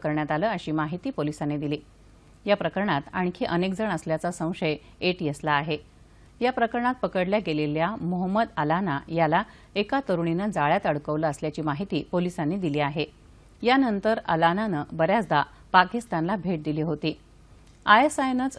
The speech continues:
त्यासाठी सर्व व्यवस्था केली होती, असं पोलिसांनी सांगितलं. भुज इथल्या लष्करी तळाची माहिती पुरवण्याचं काम मोहम्मद अलाना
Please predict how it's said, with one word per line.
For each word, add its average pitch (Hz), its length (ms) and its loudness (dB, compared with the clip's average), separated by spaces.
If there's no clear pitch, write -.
त्यासाठी 190 500 2
सर्व 220 280 2
व्यवस्था 175 400 0
केली 151 280 0
होती, 175 220 -2
असं 214 200 0
पोलिसांनी 156 520 -2
सांगितलं. 156 480 0
भुज 254 260 2
इथल्या 254 240 -2
लष्करी 214 420 2
तळाची 175 260 2
माहिती 170 300 -2
पुरवण्याचं 151 420 -2
काम 156 280 2
मोहम्मद 196 400 0
अलाना 160 400 2